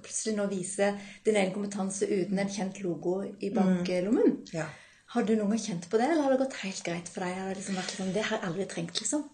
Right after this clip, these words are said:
Speaker 1: Eller?
Speaker 2: Nei, nei, absolutt. Jo, nei, jeg kjente kjempemasse på det, for at, eh, en av grunnene, altså man kan si at, eh, jeg hadde ingen plan, og jeg hoppet av corporate-verden, men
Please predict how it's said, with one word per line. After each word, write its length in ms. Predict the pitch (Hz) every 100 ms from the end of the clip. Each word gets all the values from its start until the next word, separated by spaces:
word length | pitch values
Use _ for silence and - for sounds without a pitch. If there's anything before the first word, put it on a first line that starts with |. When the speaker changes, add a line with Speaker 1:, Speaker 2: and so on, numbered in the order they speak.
| _ -
Speaker 1:
Eller? 180 | 240 247
Speaker 2:
Nei, 360 | 247 240 240 240
nei, 380 | 240 208 208 202
absolutt. 480 | 196 190 - 208 202
Jo, 60 | 202
nei, 200 | 196 190
jeg 40 |
kjente 260 | 185 185 151
kjempemasse 640 | - 156 135 - 135 -
på 140 | 156 156
det, 140 | 214
for 100 | 240
at, 160 | 196 185
eh, 680 | 196 185 185 185 185 185 185
en 220 | 196 180
av 100 | 202
grunnene, 680 | 196 208 175 151 156 175 185
altså 160 | 180 196
man 100 | 185
kan 160 | 190 185
si 140 | 175
at, 180 | 160 180
eh, 320 | 175 170 170
jeg 100 | 175
hadde 160 | 180 160
ingen 200 | 156 160
plan, 420 | - 147 151 160
og 100 | 156
jeg 160 | 160
hoppet 240 | 165 165 -
av 160 | 143 143
corporate-verden, 580 | 143 - 170 156 160 226
men 280 | 185 185 185